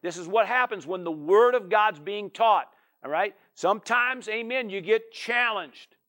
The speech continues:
in where you're at. Your way of thinking, how you see this, how you see that, amen. What you need to adjust, your attitude might need to be, uh, you know, modified a little bit. Come on, you might have to have a, a, a come to Jesus moment once in a while in your, in the area of your walk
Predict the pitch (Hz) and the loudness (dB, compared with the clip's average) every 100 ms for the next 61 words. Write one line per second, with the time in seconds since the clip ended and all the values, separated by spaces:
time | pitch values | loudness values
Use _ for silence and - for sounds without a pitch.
0 | - 156 156 165 151 151 143 120 _ _ | -16 -10 -4 -4 -2 -4 -4 -4 _ _
1 | - 143 147 175 208 214 - 233 226 175 | -8 -6 2 6 6 4 0 -2 -2 -8
2 | 135 _ _ - 165 196 214 - 233 233 | -16 _ _ -2 0 0 -4 -10 -6 -4
3 | 196 196 143 - - 156 190 196 - 220 | 0 0 -2 -6 -2 0 0 -6 -10 -8
4 | 208 214 226 175 _ 165 175 185 214 170 | 0 2 2 -2 _ -8 -8 -4 -4 -6
5 | - - - 135 165 196 202 214 208 226 | -10 -20 -20 -2 2 2 0 -8 -2 2
6 | 226 156 233 220 170 - 170 196 220 233 | 2 2 2 2 0 -8 0 2 4 2
7 | 226 220 190 185 190 190 190 156 _ _ | 0 -8 -4 -2 -2 -4 -8 -10 _ _
8 | 175 185 185 160 _ - 170 160 156 165 | -10 -8 -8 -8 _ -4 0 0 0 -2
9 | 160 156 196 180 - 196 175 156 170 147 | -4 2 4 4 2 0 0 0 -4 -4
10 | 120 151 - 214 220 180 175 214 180 208 | -2 -2 -2 2 2 2 2 0 2 0
11 | 175 185 196 180 - - 175 180 170 156 | 0 0 0 -4 -14 -6 0 0 0 -4
12 | - 240 220 170 175 226 185 - 214 233 | 2 2 2 -8 -4 -6 -6 -8 0 0
13 | 214 180 190 - 190 175 196 185 165 160 | 0 -4 -4 -6 -6 0 2 4 0 -2
14 | 160 165 170 165 170 196 196 156 165 156 | -8 -6 -6 -6 -2 0 0 0 -4 2
15 | 208 175 - | 4 4 0